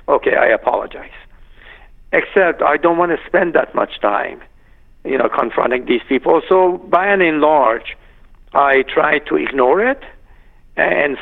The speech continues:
say, uh, you know, s-, uh, uh, and, uh, state my opinion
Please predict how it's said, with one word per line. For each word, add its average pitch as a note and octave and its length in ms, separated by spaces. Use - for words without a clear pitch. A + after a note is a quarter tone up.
say, D3+ 640
uh, - 260
you - 340
know, A#2+ 160
s-, - 240
uh, - 840
uh, - 680
and, C3 480
uh, D#3 80
state C#3+ 240
my D3+ 100
opinion E3 680